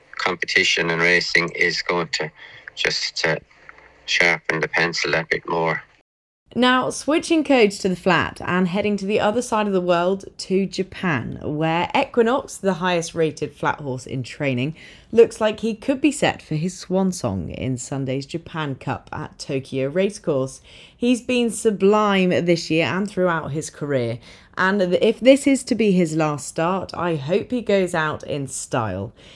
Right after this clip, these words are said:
Speaker 2: His jockey Christophe Lemaire has given him some bold and daring rides, with his confidence in the horse clear to see,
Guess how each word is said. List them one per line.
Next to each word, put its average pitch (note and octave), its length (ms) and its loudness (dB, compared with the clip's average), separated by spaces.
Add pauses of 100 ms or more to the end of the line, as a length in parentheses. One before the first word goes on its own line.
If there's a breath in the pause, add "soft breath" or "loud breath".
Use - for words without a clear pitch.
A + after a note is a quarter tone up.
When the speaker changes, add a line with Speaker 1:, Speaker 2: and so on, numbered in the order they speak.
(100)
Speaker 2:
His C4 240 4
jockey C4 320 4
Christophe G#3 460 0
Lemaire D3+ 320 0
has C#3 220 -4
given E3 260 0
him E3+ 220 0
some F#3 320 -2
bold G#3+ 500 2
and G#3 340 0
daring F#3+ 540 2
rides, C3 560 0
with C#3+ 240 -2
his D3 160 -4
confidence F3 640 -2
in - 160 -2
the C#3 120 -2
horse B2+ 260 -4
clear D#3 340 0
to B2+ 160 -8
see, D#3 400 0